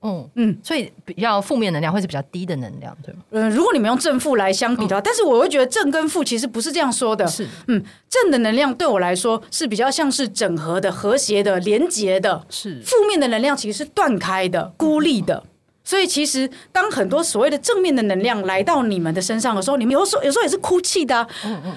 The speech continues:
Speaker 1: 嗯。
Speaker 2: 当你们感觉到疗愈感的时候，其实就是你内在的一个东西跟外在的这个能量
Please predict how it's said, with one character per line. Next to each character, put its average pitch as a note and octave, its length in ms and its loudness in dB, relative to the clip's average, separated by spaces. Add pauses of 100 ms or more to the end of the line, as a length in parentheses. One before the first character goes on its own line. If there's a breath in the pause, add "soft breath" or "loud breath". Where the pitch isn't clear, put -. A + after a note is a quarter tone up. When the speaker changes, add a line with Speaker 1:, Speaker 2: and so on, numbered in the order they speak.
Speaker 1:
嗯。 F3+ 60 -10
Speaker 2:
当 A4 160 0
你 F4 60 4
们 C4 80 2
感 G3 180 -2
觉 G3+ 100 -2
到 D#4 140 2
疗 G3+ 340 2
愈 G4 140 4
感 F#3 180 0
的 E3 60 -2
时 D#3+ 100 -4
候， C4+ 60 0
其 A#3 180 -2
实 A#3+ 140 -2
就 - 160 -2
是 C#4+ 160 0
你 F3+ 160 0
内 D4 220 2
在 C4+ 180 0
的 G3 100 -2
一 F3 80 -6
个 G#3+ 80 -2
东 A3+ 160 -2
西 A3 200 -2
跟 B3+ 180 2
外 D4 220 0
在 B3 160 2
的 G3 100 0
这 F#3 100 -2
个 C4+ 100 2
能 F#3 140 0
量 A3 160 -2